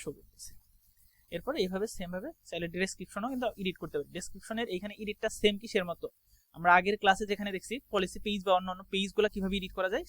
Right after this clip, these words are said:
সেম ভাবে কিন্তু এখানে বোল্ড, লিংক, ইটালিক, তারপর হচ্ছে ইমেজ, ভিডিও অ্যাড করা সব কিন্তু সেম ওই পলিসি পেজের মতো, ঠিক আছে? তারপরে এখানে কিছু ইমেজ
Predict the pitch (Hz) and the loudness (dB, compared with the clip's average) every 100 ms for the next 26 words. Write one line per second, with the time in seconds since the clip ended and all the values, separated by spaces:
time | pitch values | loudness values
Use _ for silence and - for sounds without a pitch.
0 | - 196 185 165 151 143 156 165 156 160 | 0 2 4 0 0 -8 -12 -12 -2 4
1 | 160 156 - - - - - 160 165 165 | 4 2 -6 -20 -20 -20 -6 0 0 -2
2 | 165 170 165 160 156 - 156 160 165 - | -6 6 6 6 2 0 0 -2 -8 -10
3 | 160 156 160 165 160 156 156 180 - 262 | -8 -6 -6 -2 4 4 4 -4 -4 -4
4 | - 285 269 349 - 170 - _ _ 165 | -4 -10 -10 -2 2 2 0 _ _ -4
5 | 170 170 - 165 156 151 143 _ _ _ | 2 2 0 -2 -2 -4 -8 _ _ _
6 | _ _ _ - 277 240 156 160 208 202 | _ _ _ -4 -4 -4 0 2 2 0
7 | 208 208 208 190 170 226 | 0 -8 -6 -4 -2 -2